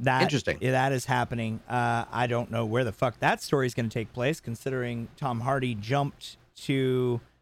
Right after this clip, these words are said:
Speaker 1: a different re-, like, basically dropped a symbiote, uh, for, uh, Tom Holland's Spider-Man to get infected or slash create the Venom in that world. But
Speaker 2: Yeah.
Speaker 1: s-, the symbiotes, too, like, even in that,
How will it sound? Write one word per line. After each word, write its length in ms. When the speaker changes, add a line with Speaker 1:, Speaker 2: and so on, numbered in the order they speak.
Speaker 1:
a 80
different 840
re-, 400
like, 260
basically 380
dropped 340
a 40
symbiote, 580
uh, 160
for, 340
uh, 380
Tom 240
Holland's 680
Spider-Man 720
to 140
get 220
infected 600
or 220
slash 500
create 300
the 80
Venom 260
in 100
that 240
world. 340
But 300
Speaker 2:
Yeah. 140
Speaker 1:
s-, 140
the 120
symbiotes, 720
too, 360
like, 240
even 180
in 140
that, 300